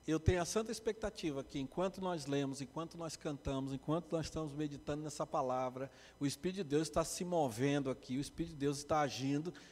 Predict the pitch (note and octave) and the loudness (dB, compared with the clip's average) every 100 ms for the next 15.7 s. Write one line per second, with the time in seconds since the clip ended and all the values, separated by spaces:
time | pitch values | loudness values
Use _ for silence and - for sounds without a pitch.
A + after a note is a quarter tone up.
0 | - - D3+ D#3 D#3+ - C#3 C#3+ D3+ F#3 | -12 2 6 6 4 4 6 8 6 -2
1 | - - - - - D#3+ F3 C#3+ A#2 B2 | -6 -20 -20 -20 2 4 6 6 4 2
2 | C3+ - C#3+ - - D#3+ F3 F#3 D3 - | 2 0 -2 2 8 8 8 6 6 4
3 | D#3 C#3+ D#3 - G#3 C3+ C#3+ - D3+ - | 4 4 4 4 6 6 6 4 0 0
4 | D3+ D#3+ C#3+ D#3 D3 C#3 E3 G3+ - A#3+ | 0 0 2 2 4 8 8 8 6 4
5 | - E3+ A#2 - - - D3+ - A#3 G3 | 10 10 10 4 -10 6 8 12 12 12
6 | C#3 C3 - G#3 G3 - A3+ C4 - - | 10 8 10 10 10 12 12 12 6 0
7 | F3+ F#3+ B3+ E4+ - E4 D#4 - B3+ C#4 | 8 10 12 10 8 10 10 10 8 8
8 | B3+ A3+ G#3+ F#3 D#3+ E3+ F#3 - - - | 8 10 10 10 10 10 8 4 -6 8
9 | E3 E3 F3+ A#2 - - - - - - | 12 12 12 12 4 -10 -14 -18 -20 -20
10 | - - E3 G3 - C4 A3+ A#3 - A#3 | -20 0 8 10 12 10 10 6 4 4
11 | A#3 B3+ A3+ A#3 G#3 A3+ C4+ - C4+ D#4+ | 10 10 10 6 8 8 8 12 12 12
12 | - - - - - - - - - - | 10 -10 -16 -18 -20 -20 -20 -20 -20 -6
13 | A#2+ - - - - - - - - - | -6 -6 -12 -20 -20 -20 -20 -20 -20 -20
14 | - F#3+ B3 C#4+ A#3+ A3+ A3 - G#3+ G#3 | 4 8 10 10 8 6 2 0 0 -2
15 | - F3+ - C#3+ - G#2+ | -4 -4 -2 -4 -4 -10